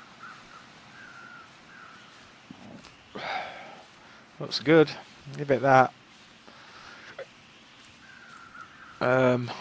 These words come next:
Um. <gasps>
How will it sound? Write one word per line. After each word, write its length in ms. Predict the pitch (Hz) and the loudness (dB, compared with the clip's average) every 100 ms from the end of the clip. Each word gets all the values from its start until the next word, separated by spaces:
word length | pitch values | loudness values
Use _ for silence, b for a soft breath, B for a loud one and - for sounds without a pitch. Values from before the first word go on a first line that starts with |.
| B B B B - - - - - - - - - - - - - - - - - - | B B B B -20 -20 -20 -20 -20 -20 -20 -14 -10 -10 -12 -20 -20 -20 -20 -20 -20 -6
Um. 460 | 107 113 120 117 117 117 B B B B - - - - - - - - - - - - - - - | 0 4 6 4 2 -6 B B B B -20 -20 -20 -20 -20 -20 -20 -20 -20 -20 -20 -20 -20 -18 2
<gasps> 320 | 233 302 185 | 8 8 8